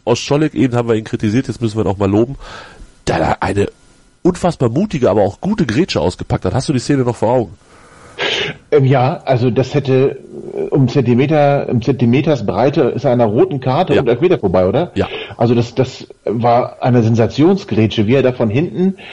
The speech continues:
Speaker 2: genau im richtigen Moment gerade so den Ball noch wegsch-, äh, wegsch-, äh, sch-, äh, spitzeln kann, ähm, Schauner dann sogar noch zu einer Parade zwingt.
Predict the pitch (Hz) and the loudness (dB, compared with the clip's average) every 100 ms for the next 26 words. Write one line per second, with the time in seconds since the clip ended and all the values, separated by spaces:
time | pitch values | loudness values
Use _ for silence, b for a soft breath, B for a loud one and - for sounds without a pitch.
0 | B B _ - 117 123 131 175 165 151 | B B _ -4 0 4 4 2 2 -2
1 | 170 - 139 123 120 147 208 - _ b | -2 0 2 2 2 0 -2 -8 _ b
2 | b b b b _ - - 135 190 165 | b b b b _ -6 -4 0 2 2
3 | 156 143 135 175 156 127 175 - - 120 | 0 2 2 2 0 -2 -4 -6 -2 0
4 | 143 143 - 135 131 - 120 - 120 127 | 0 -4 0 0 0 -2 -4 -2 0 2
5 | 127 135 - 139 131 135 151 180 B B | 0 -4 -2 -2 0 0 0 -4 B B
6 | B 120 123 120 120 - - 139 147 156 | B 2 2 2 -2 -6 -2 2 4 2
7 | 131 135 127 131 135 131 131 127 113 110 | 2 2 2 2 0 0 -2 0 0 0
8 | 156 165 180 196 - | 0 -2 -2 -2 -4